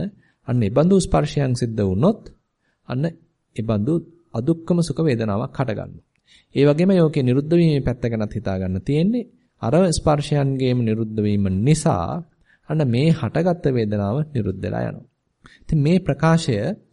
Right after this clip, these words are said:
ඇත්තටම අපිට භාවනාව සඳහා යොදා ගන්න පුළුවන් නම් ඉතාම වටිනවා. දැන් අපි හොඳට වේදනානුපස්සනාවේ යෙදෙන පිරිසක් නම් ඔන්න වේදනානුපස්සනාවේ යෙදෙන යෝගාවචරයෙකුට පුළුවන්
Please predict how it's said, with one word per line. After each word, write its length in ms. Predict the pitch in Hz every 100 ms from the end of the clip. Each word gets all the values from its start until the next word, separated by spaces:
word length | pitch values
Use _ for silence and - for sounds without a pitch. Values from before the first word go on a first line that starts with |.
| - _
ඇත්තටම 360 | - 127 156 160
අපිට 340 | 170 117 139 165 160 135 - _ _ _ _ _
භාවනාව 380 | 107 127 180 185
සඳහා 260 | 165 160 151
යොදා 220 | 123 120
ගන්න 160 | 120
පුළුවන් 280 | 120 117 120
නම් 120 | 147 180
ඉතාම 360 | 123 113 107
වටිනවා. 400 | 143 127 90 - _ _
දැන් 180 | - 135
අපි 180 | 113 131
හොඳට 520 | 110 110 123 151 160 170 143 - _ _ _ _ _ _ _ _ _
වේදනානුපස්සනාවේ 960 | 123 139 147 143 139 135 - 139 135 127
යෙදෙන 220 | 120 120
පිරිසක් 400 | 120 113 - 110 -
නම් 280 | 120 120 85 110 214 - _ _ _ _ -
ඔන්න 100 | 143
වේදනානුපස්සනාවේ 800 | 113 117 139 139 120 135 135 127
යෙදෙන 160 | 127
යෝගාවචරයෙකුට 800 | 120 107 113 151 175 170 147 127
පුළුවන් 400 | 123 110 95 107